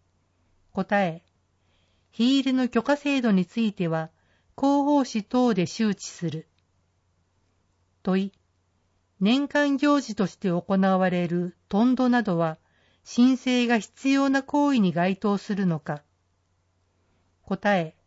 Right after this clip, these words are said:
火入れの許可制度は、焼き畑や病害虫駆除等のために、面的に行う場合を対象としている。したがって、トンドは火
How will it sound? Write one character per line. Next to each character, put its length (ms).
火 280
入 40
れ 100
の 160
許 140
可 160
制 260
度 160
は、 220
焼 280
き 40
畑 300
や 280
病 300
害 220
虫 320
駆 160
除 160
等 240
の 140
た 140
め 160
に、 220
面 260
的 280
に 120
行 400
う 60
場 180
合 180
を 40
対 240
象 240
と 120
し 120
て 120
い 180
る。 180
し 80
た 160
が 100
っ 80
て、 380
ト 160
ン 140
ド 160
は 180
火 280